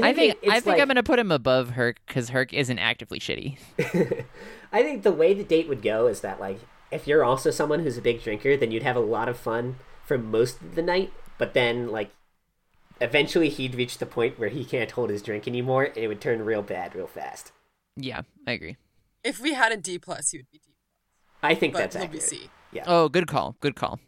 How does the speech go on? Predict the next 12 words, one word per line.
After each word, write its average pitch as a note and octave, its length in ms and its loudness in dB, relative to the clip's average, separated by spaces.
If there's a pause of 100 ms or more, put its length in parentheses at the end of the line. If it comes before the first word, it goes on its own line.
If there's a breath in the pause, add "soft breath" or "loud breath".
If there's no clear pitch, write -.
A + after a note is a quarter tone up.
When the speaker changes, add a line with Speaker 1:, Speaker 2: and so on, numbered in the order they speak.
Speaker 2:
Yes, - 280 -4 (240)
I F2+ 60 -2
agree. - 220 -8 (560)
Speaker 1:
All C3+ 160 0
right. A2 240 -2 (340)
Ryoma. C3 600 4 (300)
Speaker 2:
And D#3 240 4
Oreo. D3 580 4
Speaker 1:
And C3 280 2
Oreo-san. F3 1120 4
Speaker 2:
<laughs> - 60 -8
Oreo. D#3 1040 4